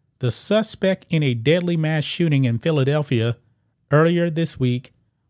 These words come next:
was charged Wednesday morning with five counts of murder. In his first court hearing, I'm surprised <laughs> they even calling him a male because he is.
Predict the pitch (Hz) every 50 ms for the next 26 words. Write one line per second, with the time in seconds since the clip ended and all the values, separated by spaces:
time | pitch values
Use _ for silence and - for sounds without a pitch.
0 | _ _ - 131 127 - - - - - 175 175 175 175 156 - 147 156 170 170
1 | 160 - - 156 143 143 139 143 160 160 143 131 123 127 127 - _ _ _ -
2 | 120 117 110 - - - 135 143 147 151 147 - - - 147 139 135 - - 127
3 | 127 151 170 143 107 - - _ _ _ _ _ _ _ _ _ _ _ _ _
4 | _ _ _ _ _ _ _ - - - 156 151 143 131 - - - 196 208 208
5 | 185 - - _ _ _ _ - - 202 202 190 - - 131 123 131 143 143 127
6 | 170 160 - - - - 131 127 120 117 123 107 104 160 135 139 131 143 131 -
7 | 139 139 131 127 127 143 135 113 120 143 180 160 131 120 120 - 135 117 113 120
8 | 156 190 165 147 143 139 -